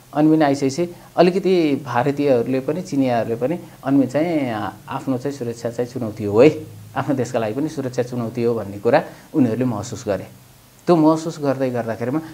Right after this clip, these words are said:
दुईवटा एक ठाउँमा बस्यो, अन्मिनलाई यहाँबाट पठाइदिए।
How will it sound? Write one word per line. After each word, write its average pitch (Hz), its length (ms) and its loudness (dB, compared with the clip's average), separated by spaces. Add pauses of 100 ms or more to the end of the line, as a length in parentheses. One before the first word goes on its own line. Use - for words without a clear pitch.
(140)
दुईवटा 139 440 4
एक 107 180 -4
ठाउँमा 117 180 -4
बस्यो, 135 280 -4
अन्मिनलाई 113 340 -6
यहाँबाट 110 380 -10 (200)
पठाइदिए। 92 380 -12